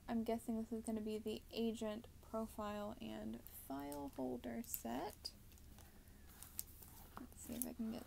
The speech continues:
this out of here. It's getting harder now that we have less items remaining. Looks like we're down to this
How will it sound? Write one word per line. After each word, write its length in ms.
this 200
out 180
of 120
here. 120
It's 120
getting 300
harder 300
now 120
that 100
we 80
have 140
less 360
items 640
remaining. 840
Looks 20
like 140
we're 100
down 480
to 340
this 760